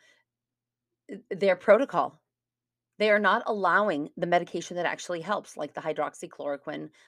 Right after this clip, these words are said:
the ivermectin, um, it, you know, with the Z-Paks and shit. Uh, they're not allowing them. They have to follow a C D C protocol, which is being fed to them by Big Pharma and David Rockefeller, Klaus Schwab, George Soros,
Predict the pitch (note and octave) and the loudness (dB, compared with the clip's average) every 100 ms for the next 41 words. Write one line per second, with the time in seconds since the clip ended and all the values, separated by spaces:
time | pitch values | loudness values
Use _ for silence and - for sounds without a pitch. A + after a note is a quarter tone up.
0 | _ F#3 F3 F3 F3+ D#3 - E3 D#3+ D#3 | _ 0 0 0 -4 -4 -4 -6 -6 -10
1 | - _ _ F3 E3+ E3 D#3 _ _ _ | -20 _ _ 4 4 2 -4 _ _ _
2 | _ _ F3 - G#3 F#3+ D#3 F3+ E3 F#3 | _ _ -10 -8 -6 -4 -4 -8 -8 -10
3 | F3 E3+ D3+ F3 E3 - D#3 - _ _ | 0 0 0 -6 -6 0 -2 -2 _ _
4 | _ E3+ E3 - - _ _ _ _ _ | _ 2 4 2 -4 _ _ _ _ _
5 | G3+ A3 A3 G#3+ G3+ F#3+ A#3+ F#3 D3+ F3+ | -2 2 4 2 4 2 2 0 0 -2
6 | E3+ E3+ - - D#3+ D#3+ D#3 - D#3 C#3 | 2 2 2 2 4 4 0 -4 -10 -10
7 | D#3 - A#3 C#4 G3 E3 D#3 F3+ G#3 E3+ | -12 -4 -2 0 4 4 2 -6 -8 -8
8 | F#3 E3+ D3+ F3 F3 F3+ D#3 D3 D3 C#3 | -8 -8 -2 0 0 -2 -4 0 0 0
9 | C#3+ - C#3+ D3 F3+ G#3+ _ _ _ _ | -4 0 0 2 -2 -4 _ _ _ _
10 | G3 G3 G#3+ G3+ A3 B3 - D#3 C#3+ C#3 | -6 -2 -2 -2 -4 -6 -8 -6 -6 -10
11 | _ _ _ - F3 D3+ - - D3+ D3 | _ _ _ -8 -2 -2 -4 -8 -2 -2
12 | F#3+ G3+ _ _ _ F#3+ E3 - - D#3+ | -2 -8 _ _ _ -4 -4 -6 -6 -2
13 | D#3 G#3+ G#3 | -2 -2 -6